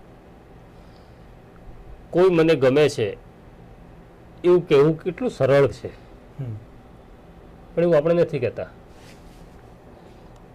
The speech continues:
Speaker 1: દરેક સ્ત્રીને ખબર હોય છે કે એનો પતિ જ્યારે કોઈ જાહેર સ્થળ પર હોય છે ત્યારે એની નજર ક્યાં હોય છે. <laughs>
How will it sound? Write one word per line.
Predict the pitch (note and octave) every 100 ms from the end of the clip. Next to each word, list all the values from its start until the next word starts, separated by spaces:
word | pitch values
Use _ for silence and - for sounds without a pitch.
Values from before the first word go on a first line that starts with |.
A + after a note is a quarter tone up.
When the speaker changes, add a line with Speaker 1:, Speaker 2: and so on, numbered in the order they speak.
| - - - - - - - - - - - - - - - - - - -
Speaker 1:
દરેક | C#3+ G#3+ A3
સ્ત્રીને | - G3 G#3 G#3 G3 - F3
ખબર | F#3 F3 F3+ D#3+
હોય | C#3
છે | D3
કે | D#3
એનો | D3+
પતિ | D3 C#3+ E3
જ્યારે | D3 C#3 C#3
કોઈ | C3 C3 B2+ A#2+ - - - - - - - - - - - - - C3
જાહેર | C3+ C#3 C#3+
સ્થળ | - C#3 B2+
પર | B2+ B2+
હોય | C3+
છે | B2+
ત્યારે | A#2+ B2+
એની | A#2+ A#2+
નજર | A#2 A2+ B2
ક્યાં | - A#2+ A2
હોય | G2+ G2+
છે. | -
<laughs> | - - B2+ A2+ - - -